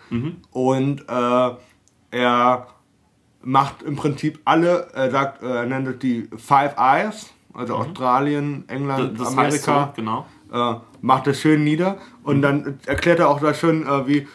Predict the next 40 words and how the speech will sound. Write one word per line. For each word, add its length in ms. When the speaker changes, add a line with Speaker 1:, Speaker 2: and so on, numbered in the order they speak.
Speaker 2:
äh, 220
ja, 160
die 300
U 160
S 80
A 180
darf 280
ihre 320
eigenen 300
Bürger 280
ja 80
nicht 140
abhören. 480
Speaker 1:
Mhm. 160
Speaker 2:
Also 320
sagen 400
die 100
U 140
S 140
A 260
zu 100
den 60
Engländern, 360
„Hey, 320
hört 240
mal 100
unsere 380
Leute 280
ab, 180
wir 120
hören 200
eure 280
ab 140
und 60
dann 120
tauschen 300
wir 80
die 100
Infos 340
aus.“ 200